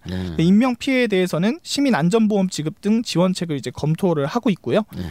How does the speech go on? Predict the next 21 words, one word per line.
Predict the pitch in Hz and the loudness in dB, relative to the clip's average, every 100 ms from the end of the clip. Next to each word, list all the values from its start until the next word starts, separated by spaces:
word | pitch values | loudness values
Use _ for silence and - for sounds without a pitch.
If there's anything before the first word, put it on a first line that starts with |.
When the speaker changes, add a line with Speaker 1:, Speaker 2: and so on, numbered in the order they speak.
| - - | -8 -2
Speaker 2:
이 | |
밖에도 | 190 214 196 | -2 0 -2
군부대와 | 202 - 214 247 214 190 175 | -2 2 2 2 0 0 0
자원봉사 | - 170 220 214 214 196 | 0 0 2 2 2 0
단체 | 147 160 180 | -2 -2 -2
등이 | 156 | -2
스스로 | 156 285 - 285 190 | -4 -4 0 0 2
나서서 | 123 131 135 185 240 - - | 0 -2 -4 -4 -6 -10 -2
일손을 | 196 202 220 190 | 0 2 2 2
지금 | 165 135 123 - | 0 -4 -8 -6
거들고 | - 156 180 160 | -2 2 2 0
있는 | 131 123 | -2 -4
상황입니다. | 127 226 214 143 101 - - | -2 0 2 0 -6 -16 -14
Speaker 1:
네. | 98 107 101 82 82 80 92 - - _ - - - - - - - | -6 -4 -4 -6 -12 -18 -20 -20 -20 _ -20 -20 -20 -20 -20 -20 -20
하여튼 | - 160 165 151 | -18 -12 -8 -4
이게 | 143 | -2
이런 | 131 139 143 | 0 0 -2
일이 | 139 | -2
생기면 | 131 143 135 139 139 147 170 147 | -2 -2 0 0 0 0 -2 -2
이제 | 131 | -4
민관군입니다. | 95 135 143 131 123 107 104 85 69 65 120 | -4 -4 -2 -2 -2 -4 -6 -6 -6 -6 -8